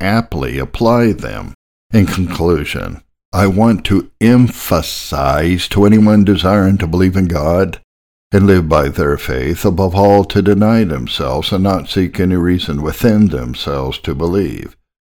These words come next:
This has been observed as a significant ob-, obstacle to true belief. Instead, direct all your thoughts towards God. First,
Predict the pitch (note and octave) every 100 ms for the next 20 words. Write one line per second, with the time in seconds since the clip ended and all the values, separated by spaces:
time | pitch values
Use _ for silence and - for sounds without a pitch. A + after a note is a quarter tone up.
0 | - A#2 A2 E2 A#2 A2 D#2+ A2 G#2 F#2
1 | E2 D#2 - D#2+ D2 - D2 D#2+ E2 F2
2 | G#2+ - D2+ D2+ C#2 C#2+ - - F2+ F2+
3 | - - C#2+ D2 D2 C#2 D#2+ - D2 B1+
4 | D2+ G#2+ D#2 - - _ _ A#2 G2 B2
5 | A#2 G#2+ G2+ G#2+ G2 F#2+ A2 C#3 C3 -
6 | G2 F#2 E2+ - F2+ F2 E2+ D#2 - F2+
7 | F2 G1+ - - - _ _ _ _ -
8 | C#3+ A2+ G#1+